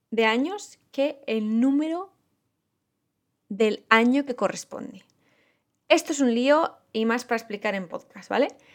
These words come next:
Pero no quiero que os quedéis con, con tecnicismos, sino que quiero que vayamos un poco más.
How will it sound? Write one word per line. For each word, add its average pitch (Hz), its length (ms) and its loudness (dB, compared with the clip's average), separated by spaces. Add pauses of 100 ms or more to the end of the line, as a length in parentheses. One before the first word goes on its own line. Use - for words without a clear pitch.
(360)
Pero 294 160 4
no 302 180 2
quiero 330 220 -2
que 285 60 -2
os 285 100 -4
quedéis 254 380 2
con, 220 420 -4
con 214 380 -2
tecnicismos, 294 720 -2
sino 262 240 -2
que 240 100 -6
quiero 254 220 2
que 254 80 -2
vayamos 240 380 0
un 233 80 -2
poco 226 200 -6
más. - 400 -12